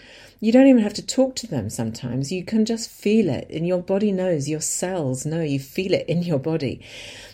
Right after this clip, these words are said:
And that just, you know, illustrates the fact that all the energy around us, all the crap that's around us comes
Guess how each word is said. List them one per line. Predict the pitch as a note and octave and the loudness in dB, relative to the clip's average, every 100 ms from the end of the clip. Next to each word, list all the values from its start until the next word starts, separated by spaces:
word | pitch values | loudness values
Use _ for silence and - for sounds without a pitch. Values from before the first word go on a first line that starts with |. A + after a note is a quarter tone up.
| - | 2
And | A3 | 6
that | A#3+ A#3+ | 8 6
just, | A3+ A#3 - - _ - | 2 0 -2 -16 _ -4
you | |
know, | F#3+ C#3+ - | 0 0 0
illustrates | F#3+ G3+ G3+ - E3 - - | 2 4 2 0 0 0 -4
the | - | -12
fact | C3+ F3 - - | -8 -6 -6 -8
that | - - - | -10 -4 2
all | G3 G#3+ | 4 4
the | G#3 - | 2 0
energy | D#3 E3 E3 C#3 - | -2 -2 -2 -4 -2
around | C3+ C#3+ D3 C#3+ | -2 -2 -2 -2
us, | B2+ C3 - - - - - _ _ _ _ - - | -4 -4 -8 -12 -20 -20 -20 _ _ _ _ -12 -2
all | F3+ A#3 | 2 4
the | G#3+ | 2
crap | - B2+ - | -2 -8 -8
that's | - - | -8 -8
around | C#3 C3+ B2+ | -8 -6 -6
us | B2 - - | -6 -10 -14
comes | - - G3 G3 G3+ G3 | -18 -8 -4 -2 -2 -6